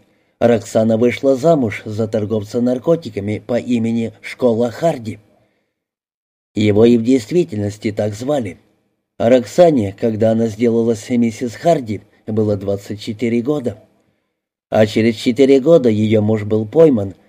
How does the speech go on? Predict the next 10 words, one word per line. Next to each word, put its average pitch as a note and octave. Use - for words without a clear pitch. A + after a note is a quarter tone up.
и B2
осужден G#2+
в G2+
строгом G#2+
соответствии B2
с G2+
законом G#2+
о C3
распространении A2
наркотиков. C3